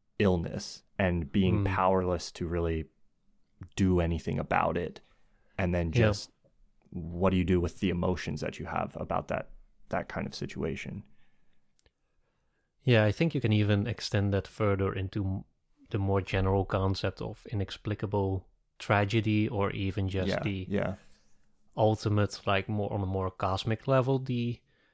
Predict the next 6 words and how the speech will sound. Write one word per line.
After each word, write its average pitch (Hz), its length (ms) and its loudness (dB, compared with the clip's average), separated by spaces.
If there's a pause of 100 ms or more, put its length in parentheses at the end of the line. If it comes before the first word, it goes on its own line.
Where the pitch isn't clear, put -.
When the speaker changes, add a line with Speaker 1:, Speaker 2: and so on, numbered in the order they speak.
(260)
Speaker 2:
seeming 127 600 4
absurdity 113 680 2
and 95 140 2
randomness 101 840 2
and, 92 460 -2 (920)
um, 98 560 -2